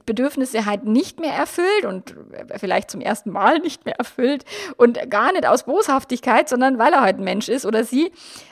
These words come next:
ähm, und einmal andere Themen, Interessen hat oder vielleicht berufliche Schwierigkeiten auftauchen oder, oder, oder, so, dann werden halt die PartnerInnen häufig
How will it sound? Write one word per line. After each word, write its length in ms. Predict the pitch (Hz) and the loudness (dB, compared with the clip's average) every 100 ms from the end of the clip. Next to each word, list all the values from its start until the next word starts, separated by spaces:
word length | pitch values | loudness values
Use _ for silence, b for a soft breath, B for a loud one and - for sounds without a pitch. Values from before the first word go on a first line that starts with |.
| - | 0
ähm, 380 | 226 226 247 233 | 2 4 2 0
und 280 | - 240 - | 2 2 2
einmal 260 | 220 226 220 | 4 4 4
andere 500 | 226 269 220 214 220 | 4 2 2 0 -2
Themen, 380 | - 220 226 233 | -2 0 2 0
Interessen 680 | 247 247 220 220 - 247 247 | 0 0 0 -2 0 0 4
hat 260 | 269 269 | 2 2
oder 220 | 220 208 | 6 6
vielleicht 280 | 208 220 226 | 6 2 0
berufliche 560 | 240 226 254 254 233 226 | -2 -2 -2 -2 0 -2
Schwierigkeiten 800 | 220 233 226 - 220 208 302 208 | -2 -2 -4 -2 2 2 2 -2
auftauchen 760 | 190 - - 190 196 208 208 | 0 0 4 8 8 6 0
oder, 300 | - 466 403 | 4 6 6
oder, 220 | 240 254 | 6 4
oder, 360 | 226 233 190 240 B B B | 4 6 6 4 B B B
so, 220 | - 277 254 - | 2 4 2 0
dann 240 | 196 254 320 320 196 233 | -2 0 0 -2 0 2
werden 400 | 226 254 269 262 | 4 4 2 2
halt 160 | 240 | 0
die 80 | 226 | -4
PartnerInnen 1000 | 233 220 254 247 233 247 247 269 277 240 | -2 0 0 0 0 2 4 4 4 4
häufig 460 | 226 233 226 - | 4 2 -6 -10